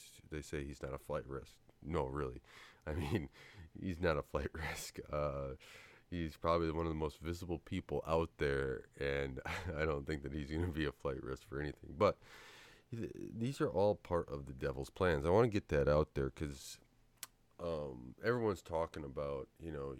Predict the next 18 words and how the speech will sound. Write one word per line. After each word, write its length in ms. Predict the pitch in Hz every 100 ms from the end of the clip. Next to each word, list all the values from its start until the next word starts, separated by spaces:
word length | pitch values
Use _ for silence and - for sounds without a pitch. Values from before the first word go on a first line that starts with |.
| 53
you 100 | 73
still 240 | - 101
have 180 | 87 87
the 60 | 76
covid 420 | - 82 78 73
stuff 340 | - 78 76
that 120 | - -
people 220 | 82 80
are 40 |
talking 320 | - 78 73
about, 160 | 76 69
which 300 | 67 73 - - - - - -
I 60 |
really 280 | 101 98 90
wish 240 | 76 78 -
Trump 300 | - 78 80
would 100 | 67
get 180 | 78